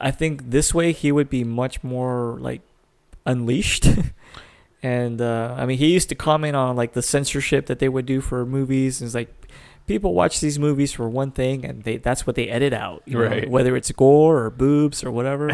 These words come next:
Speaker 2: <laughs>
Speaker 1: You know, and it's, all you're left with is a bad plot, and then, then what? They just gotta make fun of it, you know. <laughs> So
Speaker 2: Yeah, you have, you have to make fun of the bad plot. Uh, I would assume that Joe, Joe Bob Briggs is a,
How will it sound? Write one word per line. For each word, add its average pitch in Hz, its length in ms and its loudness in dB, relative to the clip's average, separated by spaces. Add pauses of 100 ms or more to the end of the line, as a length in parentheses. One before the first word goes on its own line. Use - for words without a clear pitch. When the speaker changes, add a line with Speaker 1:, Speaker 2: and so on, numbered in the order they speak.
(220)
Speaker 2:
<laughs> 123 240 -4 (480)
Speaker 1:
You 120 140 -14
know, 120 180 -8
and 117 340 -10
it's, - 340 -14
all 139 160 2
you're 160 180 6
left 151 260 4
with 131 160 2
is 113 140 -4
a - 20 -8
bad 120 320 0
plot, 117 400 -4
and 113 200 -12
then, 110 360 -8 (180)
then 127 320 -10
what? - 240 -14
They 120 100 -4
just 120 160 -6
gotta 131 140 0
make 123 160 -2
fun 156 220 2
of 110 100 -4
it, - 180 -8 (100)
you 117 100 -12
know. 123 120 -10
<laughs> - 0 -
So - 220 -2
Speaker 2:
Yeah, 139 160 4
you 123 220 4
have, 123 160 0
you 117 80 0
have 156 140 2
to 139 60 -4
make 120 140 0
fun 143 140 0
of 127 60 -2
the 120 40 -8
bad 120 220 2
plot. 127 320 -4 (280)
Uh, 123 280 4 (320)
I 160 120 4
would 220 120 2
assume 226 320 2
that 110 200 2
Joe, 135 540 4
Joe 123 160 0
Bob 120 240 2
Briggs 123 260 0
is 110 140 -4
a, 98 340 -2